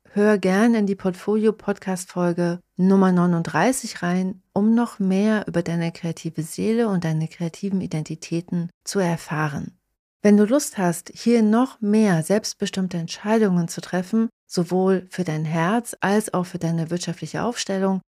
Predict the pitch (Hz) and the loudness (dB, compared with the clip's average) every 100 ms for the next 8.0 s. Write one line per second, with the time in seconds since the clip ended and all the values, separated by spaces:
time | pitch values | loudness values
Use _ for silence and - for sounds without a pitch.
0 | _ 196 180 180 247 262 220 - - 190 | _ 0 2 2 2 -2 -4 -8 -4 0
1 | 226 220 196 196 - 180 - 185 185 175 | 0 0 -2 -2 -6 -8 -4 -2 -2 -4
2 | 175 - 185 180 175 - 165 170 170 180 | -6 -6 -4 0 0 -2 -6 -6 -2 -2
3 | 175 - 151 143 180 - _ _ - 180 | -2 -6 -6 -6 -8 -14 _ _ -8 -6
4 | 214 - 190 185 202 214 196 175 175 170 | -4 -2 -2 0 0 0 -2 -2 -4 -6
5 | - 175 180 208 285 - 220 240 233 196 | -6 -8 -2 0 -2 -2 0 0 0 -4
6 | 196 - 170 - 202 214 - 185 180 180 | -4 -6 -10 -4 -4 -4 -4 -2 -2 -4
7 | 160 156 156 - 147 165 190 233 254 254 | -6 -8 -8 -8 -4 -4 -2 2 2 0